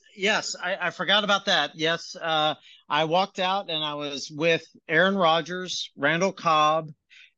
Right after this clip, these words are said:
and most of the Green Bay Packers offensive line. And I was being ushered to my limo with those players. For some odd reason, the security guard thought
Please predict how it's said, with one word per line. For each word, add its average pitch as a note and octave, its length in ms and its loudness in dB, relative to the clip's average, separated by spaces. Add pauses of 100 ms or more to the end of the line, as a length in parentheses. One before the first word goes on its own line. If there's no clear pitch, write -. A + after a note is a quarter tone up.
and D#3 680 0
most D#3+ 280 -4
of D#3+ 220 -4
the D3+ 380 0
Green D3+ 240 -2
Bay D#3 160 2
Packers D3+ 400 -4 (260)
offensive D3+ 480 -6
line. D3 460 2
And D3+ 580 0 (460)
I E3+ 160 4
was E3+ 160 2
being F3+ 300 2
ushered F3 440 -2
to E3 120 -10
my D#3+ 200 0
limo D#3 440 0
with C#3+ 300 -6
those D3 260 -6
players. E3+ 640 -2
For C#3+ 140 -10
some F3+ 240 -2
odd E3+ 140 2
reason, D3 340 -6
the C3+ 80 -8
security D#3 440 -2
guard C3+ 320 2
thought C3+ 300 0